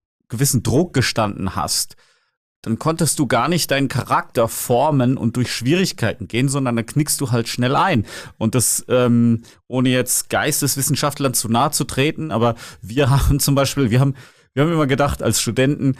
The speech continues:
oh, wir, wir müssen so viel leiden und wenn wir dann unsere Geisteswissenschaftler-Freunde,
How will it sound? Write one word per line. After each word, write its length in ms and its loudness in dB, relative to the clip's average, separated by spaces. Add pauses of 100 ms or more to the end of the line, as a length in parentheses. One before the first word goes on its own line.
(140)
oh, 360 2
wir, 220 4
wir 80 4
müssen 240 2
so 100 0
viel 160 2
leiden 560 0
und 160 2
wenn 140 2
wir 80 2
dann 180 0
unsere 260 -2
Geisteswissenschaftler-Freunde, 1500 0